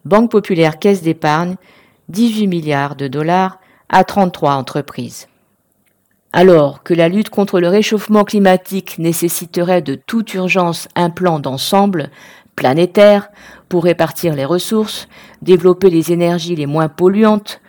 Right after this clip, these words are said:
le plus rationnellement possible, les trusts se battent pour mettre la main sur toutes les ressources afin de produire tant que cela rapporte.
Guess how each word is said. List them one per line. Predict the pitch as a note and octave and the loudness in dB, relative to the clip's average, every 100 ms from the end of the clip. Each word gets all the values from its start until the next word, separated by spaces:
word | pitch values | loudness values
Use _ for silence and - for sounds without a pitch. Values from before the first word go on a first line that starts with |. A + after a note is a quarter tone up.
| _ - | _ -4
le | E3 | -2
plus | F#3+ E3+ | 2 4
rationnellement | F3 F#3 G3 F#3 F3+ F3 D#3+ D3 | 4 2 2 2 2 0 -4 -2
possible, | F#3+ G3 A3+ G3+ D#3+ D3 _ _ - - - | -4 -2 -6 -4 -6 -10 _ _ -20 -20 0
les | A3 | 0
trusts | A3 F3+ E3+ - G3 | 2 2 2 0 -2
se | F#3+ - | 0 2
battent | F#3+ E3 E3+ - - | 4 4 2 -4 -2
pour | F#3+ | 0
mettre | F#3+ F#3+ F#3 | 2 0 0
la | F3 | 2
main | F3 F3 F#3+ - - - | 2 0 -2 -8 -20 -16
sur | - G#3+ G3+ | -2 -2 -2
toutes | - C#4+ C#4+ | -2 -2 0
les | A3+ A3 | 0 2
ressources | A3 - G3+ G#3+ - - _ - - | 2 0 -4 -4 -8 -14 _ -20 0
afin | - G3+ A3+ | 2 4 4
de | G3+ F3+ | 4 2
produire | - G#3+ F3 F3 F3+ | 2 0 0 -4 -4
tant | - G3+ G3 | -2 0 0
que | F#3+ | -2
cela | - E3+ E3 | -2 0 2
rapporte. | D3+ - B2 - - | 0 -2 -8 -8 -20